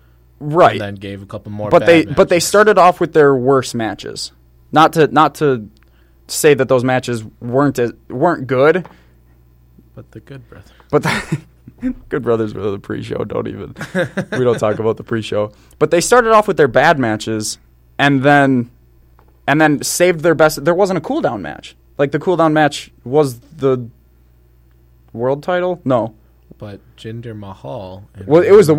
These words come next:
Speaker 1: women's
Speaker 2: Reigns.
Speaker 1: title. The second, the second to last match, which is usually the, the cool down match, was the women's title with Ronda Rousey.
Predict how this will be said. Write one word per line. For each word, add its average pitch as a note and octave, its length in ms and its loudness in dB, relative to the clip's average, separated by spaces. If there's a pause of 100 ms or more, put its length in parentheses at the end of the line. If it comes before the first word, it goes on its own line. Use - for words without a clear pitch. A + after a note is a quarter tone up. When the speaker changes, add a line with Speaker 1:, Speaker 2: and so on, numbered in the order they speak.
(120)
Speaker 1:
women's C#4 140 -2
Speaker 2:
Reigns. - 60 -10
Speaker 1:
title. A#2+ 260 2
The B2 100 -4
second, F#3+ 320 -2
the C#3+ 100 -2
second G3 260 -2
to F3 60 0
last D#3+ 200 2
match, D#3+ 260 -2
which B2 120 -8
is A#2+ 140 -4
usually F3+ 380 -2
the, C3 140 -4 (180)
the C3 100 -4
cool D#3+ 220 -2
down B2+ 200 2
match, A2+ 380 -6 (420)
was C#3 300 4
the C#3 80 0
women's C#3 300 2
title D3+ 240 2
with B2 120 -4
Ronda B2+ 220 0
Rousey. A#2+ 420 0